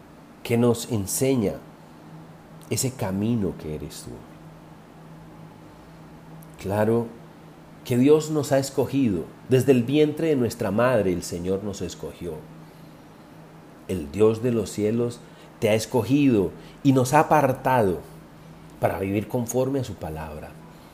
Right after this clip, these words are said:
Que Él me escoge, claro que sí, y que me coloca para que yo comunique sus verdades, su palabra, su presencia, su poder,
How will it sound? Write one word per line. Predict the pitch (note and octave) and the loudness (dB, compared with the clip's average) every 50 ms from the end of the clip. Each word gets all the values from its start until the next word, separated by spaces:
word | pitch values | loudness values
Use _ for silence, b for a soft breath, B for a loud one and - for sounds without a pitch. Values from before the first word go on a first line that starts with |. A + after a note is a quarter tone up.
| B B B B B B B B B B B B - - - - - - | B B B B B B B B B B B B -20 -20 -20 -20 -14 -2
Que | - A#2+ A#2 C3 | 2 6 8 8
Él | D#3 E3 | 8 8
me | F3 F3 | 6 4
escoge, | D#3+ - - - - F#3+ F#3 F#3 D#3 B2+ G2 - - - | 2 2 -2 4 4 4 4 6 4 2 2 0 -6 -4
claro | - D#3+ D#3+ D3+ D3+ D#3 D#3 B2+ - | 0 2 4 4 6 4 4 2 2
que | A2+ G2 | -2 -6
sí, | - - F2+ E2 E2 D#2+ - B B B B B B B B B B B B B B B - - - - - - - - - - - - - | -6 -6 -8 -10 -10 -14 -16 B B B B B B B B B B B B B B B -20 -20 -20 -20 -20 -20 -20 -20 -20 -20 -20 -6 -6
y | D#3 B2 | -4 2
que | - D3+ | 4 4
me | C#3+ C#3+ C#3 C#3 | 6 6 4 4
coloca | - D3+ C#3+ C#3+ D3+ F3 - - - B2+ A2+ F#2 E2 - - - - - - - - - - - - - - - - - - - - - - - - - - - - - - - - - - - - - - - - - - - - | 6 6 10 12 12 12 12 10 6 4 4 4 2 -2 -8 -16 -18 -20 -20 -20 -20 -20 -20 -20 -20 -20 -20 -20 -20 -20 -20 -20 -20 -20 -20 -20 -20 -20 -20 -20 -20 -20 -20 -20 -20 -20 -20 -20 -20 -20 -20 -20 -20 -20 -20 -12 2
para | - A#2+ B2 B2 - | 4 6 6 6 6
que | - A#2+ A2 | 4 0 2
yo | A2 C3+ C#3 C3+ | 6 4 4 4
comunique | C3+ D#3 C#3+ C3+ B2+ A#2+ B2+ D3 D3 - - C#3 B2 A2 G2+ F2+ | 4 2 2 4 4 4 4 2 2 0 0 0 0 0 0 -4
sus | - - C3+ B2+ G#2+ G2 | -6 -4 -2 -2 0 4
verdades, | A2 A#2 G#2 F#2+ G2 A#2+ C3+ C#3 C3 A2+ F#2+ D#2+ - | 4 4 4 6 4 4 4 6 6 4 2 0 -4
su | - - - - - G#2 | -10 -12 -10 -6 -8 -4
palabra, | - - G2+ F#2+ A2 B2 C#3 D3 C#3 A#2 - - | -2 0 0 2 2 2 2 2 0 0 -2 -2
su | - A2+ | -6 -8
presencia, | - - E2+ D#2 - A#2+ C3 D3 C#3+ - - F2+ | -6 -6 -6 -4 -2 0 0 0 0 -2 -4 -6
su | - - D#2+ | -8 -8 -12
poder, | - D#2+ D2+ D2+ F#2 A2 A#2+ A#2+ - | -12 -12 -10 -4 2 2 2 2 0